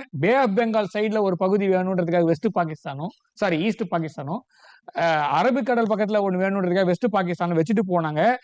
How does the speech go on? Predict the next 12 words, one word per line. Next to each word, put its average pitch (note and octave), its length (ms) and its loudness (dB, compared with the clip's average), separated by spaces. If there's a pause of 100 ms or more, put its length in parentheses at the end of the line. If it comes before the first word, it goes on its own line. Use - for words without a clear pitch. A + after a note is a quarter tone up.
(320)
அதுல D#3 240 0
பங்களாதேஷ் G#3 720 0
பிரிஞ்சது A3 420 2
நைன்டீன் F#3+ 400 -2
செவன்டி E3+ 180 0
ஒன்ல, E3 160 2
அது F3 220 2
மிகப்பெரிய G3 500 2
அடியா F#3 260 2
அமைஞ்சிச்சு, E3 520 0 (360)
ஆ, C3+ 80 -4
இவங்களுக்கு. F3 400 0